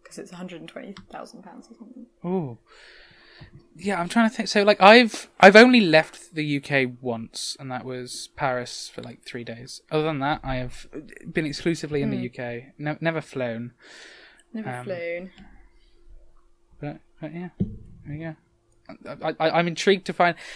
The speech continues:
Speaker 2: 'cause I think I would either love or hate planes, and I can't decide. I think, like, I love the
Speaker 1: I
Speaker 2: idea,
Speaker 1: feel
Speaker 2: but
Speaker 1: like
Speaker 2: I can
Speaker 1: your
Speaker 2: also
Speaker 1: first,
Speaker 2: imagine
Speaker 1: your first
Speaker 2: I
Speaker 1: flight will be horrible, like, 'cause everything that happens.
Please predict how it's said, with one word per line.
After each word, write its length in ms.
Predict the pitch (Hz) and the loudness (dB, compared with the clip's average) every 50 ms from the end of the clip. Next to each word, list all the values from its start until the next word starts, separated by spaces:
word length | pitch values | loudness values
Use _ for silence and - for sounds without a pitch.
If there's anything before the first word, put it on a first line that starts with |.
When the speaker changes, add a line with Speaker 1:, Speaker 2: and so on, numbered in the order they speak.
| - - | -10 -4
Speaker 2:
'cause 120 | - 214 | 6 8
I 100 | 233 247 | 8 8
think 300 | 247 - 285 285 294 269 | 8 6 4 2 2 6
I 120 | - 220 226 | 8 8 10
would 120 | 226 208 | 10 8
either 260 | 185 180 185 185 190 | 8 8 8 8 8
love 280 | 170 151 151 147 147 151 | 6 6 4 4 4 4
or 120 | 151 139 | 0 0
hate 320 | 127 127 127 131 - - _ | -2 -2 -6 -6 -6 -8 _
planes, 360 | - 151 139 139 143 147 135 | -8 -6 -6 -6 -6 -8 -10
and 100 | 139 127 | -10 -12
I 40 | 120 | -12
can't 200 | - 131 120 - | -12 -14 -14 -14
decide. 320 | - - - 113 117 - - | -14 -16 -14 -14 -14 -8 -8
I 80 | 180 | -6
think, 220 | - - 202 185 - | -2 -2 -2 -2 -2
like, 100 | 180 170 | 0 2
I 80 | 170 | 4
love 240 | 180 185 196 208 202 | 6 8 8 8 8
the 120 | - 214 196 | 6 4 4
Speaker 1:
I 60 | 185 156 | 4 4
Speaker 2:
idea, 180 | - - 127 139 | 2 0 0 0
Speaker 1:
feel 80 | 156 | 0
Speaker 2:
but 80 | 160 147 | 0 0
Speaker 1:
like 20 | |
Speaker 2:
I 40 | 143 135 | -2 -4
can 80 | 151 | 0
Speaker 1:
your 80 | 147 - | 0 0
Speaker 2:
also 200 | - - 180 165 | 2 2 2 2
Speaker 1:
first, 80 | 151 151 | 2 2
Speaker 2:
imagine 500 | 147 143 143 - - 147 139 135 131 131 - - - - | 2 0 0 0 0 -2 -4 -4 -6 -10 -16 -20 -20 -10
Speaker 1:
your 140 | 202 220 220 | -8 -8 -8
first 280 | 220 - 214 202 196 180 | -6 -2 -2 0 0 -2
Speaker 2:
I 40 | |
Speaker 1:
flight 640 | - - - 196 175 170 170 170 - - - - - - _ | -4 -6 -8 -6 -6 -6 -6 -8 -10 -14 -16 -18 -18 -18 _
will 120 | 190 180 180 | -14 -12 -10
be 120 | 175 175 | -10 -12
horrible, 680 | 175 170 165 160 160 160 156 - - - - - - - - - _ _ - - - _ _ - | -12 -12 -10 -10 -10 -10 -12 -14 -16 -18 -18 -18 -20 -20 -20 -20 _ _ -20 -20 -20 _ _ -16
like, 200 | - - - - _ _ _ _ _ _ _ _ _ _ - - _ _ | -16 -16 -16 -18 _ _ _ _ _ _ _ _ _ _ -20 -20 _ _
'cause 160 | - 240 240 - - | -6 -6 -6 -2 -2
everything 480 | 254 240 226 262 233 233 233 240 226 214 | -2 -2 -2 -4 -4 -4 -4 -6 -4 -6
that 160 | 214 214 214 | -8 -10 -8
happens. 580 | 214 202 202 - - 170 156 156 151 151 - | -10 -10 -12 -12 -14 -16 -16 -16 -18 -20 -20